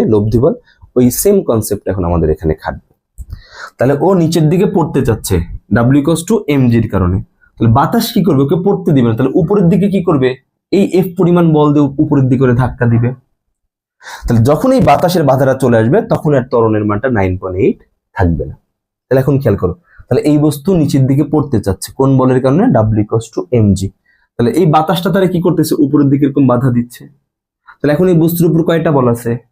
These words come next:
দুইটা বল। তো আমি এখানে ধরি, ধরি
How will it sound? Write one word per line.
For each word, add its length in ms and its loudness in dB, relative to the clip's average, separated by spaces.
দুইটা 300 2
বল। 180 0
তো 80 -4
আমি 120 0
এখানে 160 0
ধরি, 360 4
ধরি 340 4